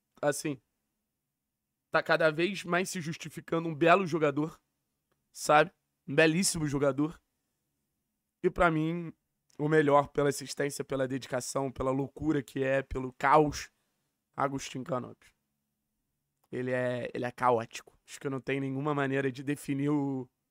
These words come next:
definir o Canóbio que não seja dessa forma.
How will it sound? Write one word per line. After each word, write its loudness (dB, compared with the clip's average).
definir -2
o 0
Canóbio 2
que -6
não -2
seja -2
dessa -6
forma. -16